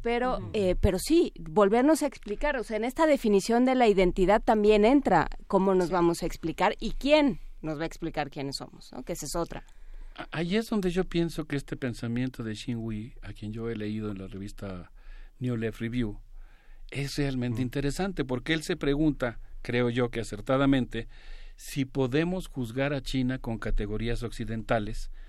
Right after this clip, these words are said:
Speaker 2: o si deberíamos formular términos
Speaker 1: Ujú.
Speaker 2: que nos remitan a su originalidad histórica. Y a mí me parece que, pues, es una, una, un planteamiento interesante.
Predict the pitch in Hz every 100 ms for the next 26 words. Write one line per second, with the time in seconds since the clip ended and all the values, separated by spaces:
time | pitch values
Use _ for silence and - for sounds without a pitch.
0 | - - - - 113 107 - 113 107 117
1 | 110 110 135 196 208 - 120 107 107 110
2 | 120 - - 110 95 87 85 - - -
3 | 107 92 - - - - 107 101 98 98
4 | 101 101 - 131 104 - 101 95 95 95
5 | 92 95 95 95 147 - - 85 71 -
6 | - - - - - - - - - 139
7 | 151 214 240 185 180 190 190 151 135 127
8 | 156 180 147 143 - - - - - -
9 | - 135 131 120 107 - 123 123 143 127
10 | 120 160 254 175 113 92 92 - 80 -